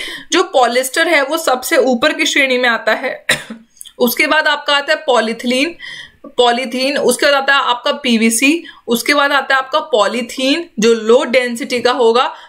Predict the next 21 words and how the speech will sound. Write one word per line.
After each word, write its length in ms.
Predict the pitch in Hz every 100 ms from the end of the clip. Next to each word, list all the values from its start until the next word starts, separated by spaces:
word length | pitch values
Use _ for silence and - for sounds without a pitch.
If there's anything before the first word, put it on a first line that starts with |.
| _
फिर 120 | - 254
आएगा 260 | 240 240
आपका 240 | 254 262 302
polypropylene 1120 | 294 208 214 - - 220 - 233 247 302 294
और 220 | 214 220
फिर 220 | 220 269
आएगा 260 | 233 220 240
आपका 240 | 240 302
polystrelene 1000 | 302 - - 226 220 294 277 208 208 269
और 100 | 247
उसके 280 | 220 233 254
बाद 260 | 226 233
फिर 140 | - 294
सारे 360 | 247 202 220
आते 400 | 302 196 175 -
हैं। 340 | 180 175 180 - _ _ - -
ठीक 200 | 233 302
है, 80 | 320 - _ _ _ _ _ _ - -
Clear 260 | 254 285 294
है 80 |
भाई? 160 | 247